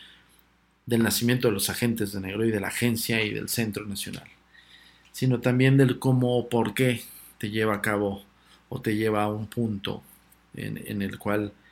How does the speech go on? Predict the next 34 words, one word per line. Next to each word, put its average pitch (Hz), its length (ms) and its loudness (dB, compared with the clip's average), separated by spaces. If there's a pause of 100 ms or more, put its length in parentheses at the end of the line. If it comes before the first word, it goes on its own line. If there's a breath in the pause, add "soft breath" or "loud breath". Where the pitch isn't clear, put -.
(340 soft breath)
eh, 104 560 -4 (520 soft breath)
ya 127 140 4
sea - 200 2
que 123 100 0
tú 127 220 2
documentes 117 840 -2
con 104 240 -6
base 107 680 -2
a 104 140 -4
investigación 104 720 -4
real 123 400 2 (340 loud breath)
o 123 80 -2
simplemente 127 640 0
sigas 117 300 0
siendo 113 240 0
el 107 80 -2
aficionado 104 640 -4
como 101 300 -6
toda 120 340 2
la 110 100 2
bola 107 240 -2
de 104 140 -6
canijos 101 420 -8
que - 60 -10
están 101 220 -4
allá 101 140 -4
afuera. - 360 -10 (840 loud breath)
No 143 260 6
menospreciando 123 760 2
su 113 180 -2
labor, 113 400 4
pero 113 220 2
sí 127 320 2
diciéndoles: 120 840 0